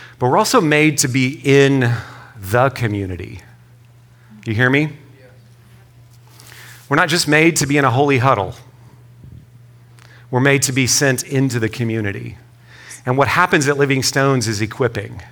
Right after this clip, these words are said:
mm-hmm, so that you can go into the community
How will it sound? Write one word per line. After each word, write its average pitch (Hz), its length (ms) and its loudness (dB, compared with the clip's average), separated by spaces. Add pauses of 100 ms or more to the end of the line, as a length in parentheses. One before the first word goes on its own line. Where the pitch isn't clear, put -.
(180)
mm-hmm, - 80 -20 (400)
so - 220 0
that 139 120 2
you 131 120 -2
can 120 160 -10
go 127 260 2
into 117 920 -2 (100)
the 123 80 -2
community 117 760 -2